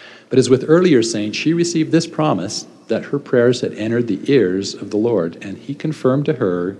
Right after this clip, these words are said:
in the temple that they would be granted. But to Lydia and to us, the Lord promises this concerning our heartfelt prayers. "Therefore he giveth you this promise.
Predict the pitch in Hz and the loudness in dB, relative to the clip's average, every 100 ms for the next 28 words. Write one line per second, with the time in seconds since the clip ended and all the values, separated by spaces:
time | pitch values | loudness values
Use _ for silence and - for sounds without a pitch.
0 | - 95 127 - 90 85 90 - - - | -12 -10 -10 -8 -8 -6 -8 -8 -16 -20
1 | _ - - 87 95 92 95 104 101 92 | _ -10 -6 -6 -6 -4 -4 -4 -6 -6
2 | 95 - - _ _ _ - _ _ - | -10 -16 -20 _ _ _ -20 _ _ -20
3 | - - _ _ _ - 113 - 120 160 | -20 -20 _ _ _ -6 -4 0 4 6
4 | 175 170 131 120 123 - 156 113 113 - | 6 6 0 -2 -2 0 0 0 -6 -12
5 | - 107 107 139 143 135 127 117 117 98 | -10 -4 0 0 0 -4 -4 -4 -6 -4
6 | - 156 117 - 117 110 127 120 107 101 | -2 0 -2 -6 -10 -6 -4 -2 -4 -4
7 | 117 113 113 104 - 101 87 69 - - | -4 -4 -2 -4 -4 -6 -4 -8 -12 -14
8 | - _ _ _ _ _ _ _ _ _ | -18 _ _ _ _ _ _ _ _ _
9 | - _ _ _ - 139 151 156 120 120 | -20 _ _ _ 0 2 4 2 2 2
10 | 147 143 120 120 107 - - 69 71 - | 2 0 0 2 0 -4 -10 -12 -12 -12
11 | - | -12